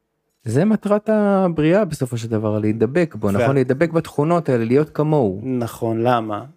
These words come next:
Speaker 2: כי אז בעצם הקשר בין האור לכלי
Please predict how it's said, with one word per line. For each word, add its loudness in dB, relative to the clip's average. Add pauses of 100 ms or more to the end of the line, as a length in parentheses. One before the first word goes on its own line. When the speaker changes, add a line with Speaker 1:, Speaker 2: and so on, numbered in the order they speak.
(200)
Speaker 2:
כי -12
אז 0
בעצם -2
הקשר -4
בין 0
האור 0
לכלי -4